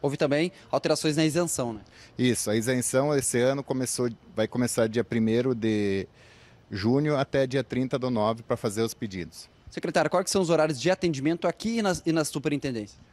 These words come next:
Speaker 2: Horário aqui no Tributos, aqui na Central, de antiga prefeitura, é das sete às dezenove horas, sem fechar ao meio-dia. E nas superintendências do Borman e efap é um horário comercial.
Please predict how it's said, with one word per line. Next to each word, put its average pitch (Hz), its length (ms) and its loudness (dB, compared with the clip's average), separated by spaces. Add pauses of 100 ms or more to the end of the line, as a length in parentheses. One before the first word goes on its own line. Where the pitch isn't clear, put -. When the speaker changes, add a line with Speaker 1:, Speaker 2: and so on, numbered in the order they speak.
(160)
Speaker 2:
Horário 127 420 4
aqui 131 180 -4
no 127 200 -4
Tributos, 113 640 -4
aqui 110 280 -2
na 104 280 -2
Central, 110 560 -2
de 104 280 -4 (200)
antiga 110 340 -4
prefeitura, 123 720 -4 (400)
é 107 140 -2
das 117 180 0
sete 127 400 0
às 143 160 -2
dezenove 117 640 0
horas, 101 240 0
sem 113 160 -6
fechar 107 340 -4
ao 110 60 -4
meio-dia. 110 600 -4 (280)
E 139 140 -2
nas 151 140 0
superintendências 117 720 -2
do 117 100 0
Borman 110 440 2
e 123 40 0
efap 127 500 -4
é 135 80 -4
um 135 60 -2
horário 123 320 0
comercial. 117 520 -4